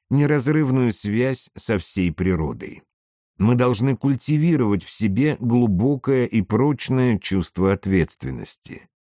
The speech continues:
Эта трансформация начинается с каждого отдельного человека. От того, кто мы и каким мы представляем своё место в мире, зависит наша совместная работа с другими людьми –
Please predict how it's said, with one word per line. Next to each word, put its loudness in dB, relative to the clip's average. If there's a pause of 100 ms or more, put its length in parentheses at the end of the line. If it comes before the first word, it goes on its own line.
(580)
Эта 2
трансформация 2
начинается 2
с -8
каждого 2
отдельного 0
человека. -2 (400)
От 0
того, 2
кто 2
мы 0
и 2
каким 0
мы 2
представляем 0
своё 0
место 0
в -4
мире, 2 (300)
зависит 0
наша 0
совместная 0
работа 0
с -2
другими 2
людьми – 0